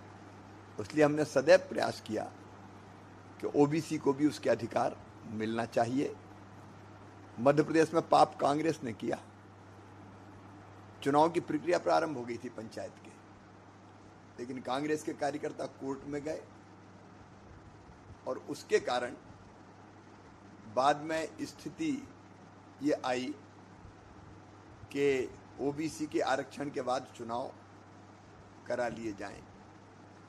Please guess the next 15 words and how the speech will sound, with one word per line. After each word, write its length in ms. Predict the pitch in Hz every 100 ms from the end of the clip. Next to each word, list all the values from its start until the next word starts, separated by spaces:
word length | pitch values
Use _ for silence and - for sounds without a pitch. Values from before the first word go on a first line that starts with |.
| - - - -
आज 220 | 113 117 110
हम 220 | 123 - - - - - - - - - - - - - - - - - - - -
अपनी 200 | 117 131 127
पूरी 260 | 131 131 110
टीम 160 | 139 147
के 140 | 139
साथ 400 | 139 123 139 - - - - - - - - - - - -
गृह 160 | 123
और 140 | 123 113 107
विधि 200 | 113 127
मंत्री 420 | 127 120 131 131
और 140 | 117 104 - 71 65 - - - - -
नगरीय 320 | 107 107 113 117
विकास 380 | 107 120 120 123
मंत्री, 380 | 123 107 135